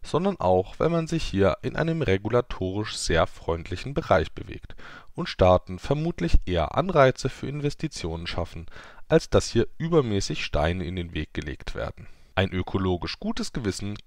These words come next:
gibt's noch on top. Die Renewables Infrastructure Group wird zurzeit mit einem leichten Aufschlag auf den Substanzwert gehandelt, der in etwa bei acht Prozent liegt.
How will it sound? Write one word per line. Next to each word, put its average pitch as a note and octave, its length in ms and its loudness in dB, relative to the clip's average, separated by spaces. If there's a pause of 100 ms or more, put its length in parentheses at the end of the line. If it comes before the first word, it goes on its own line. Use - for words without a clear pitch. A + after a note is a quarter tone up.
gibt's - 320 -4
noch D#2+ 240 -4
on C3 160 0
top. - 260 -4 (260)
Die A2 100 -2
Renewables F#2 800 -4
Infrastructure D3 800 -2
Group F#2+ 320 -8 (440)
wird - 200 -4
zurzeit E2+ 580 4
mit - 120 -4
einem E3 200 0
leichten D#2+ 500 0
Aufschlag D#2+ 680 -2
auf E2 220 -6
den F#2 200 -6
Substanzwert - 720 0
gehandelt, E2+ 480 -6 (460)
der D3+ 140 6
in E3 100 0
etwa F#2 400 2
bei D3+ 260 2
acht - 300 -2
Prozent - 480 0
liegt. - 280 -12